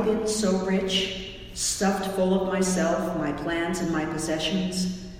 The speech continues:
that I have in fact denied Christ a rightful place on earth? Or am I poor and despairing,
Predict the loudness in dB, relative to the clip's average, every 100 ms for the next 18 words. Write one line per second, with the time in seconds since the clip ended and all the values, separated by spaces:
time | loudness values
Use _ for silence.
0 | -16 -8 -4 -2 0 0 2 2 2 2
1 | 0 0 0 -2 -4 -4 -2 0 2 0
2 | 0 -2 -2 0 0 -2 -4 -2 0 0
3 | -2 -4 -2 -2 0 0 -2 -2 -4 -4
4 | -8 -10 -12 -16 -16 -16 -16 -16 -18 -18
5 | -16 -2 4 4 4 0 -2 -4 -6 -10
6 | -14 -16 -18 -4 4 4 4 0 0 2
7 | 2 2 0 -2 -2 -4 -4 -2 -2 0
8 | -2 -4 -6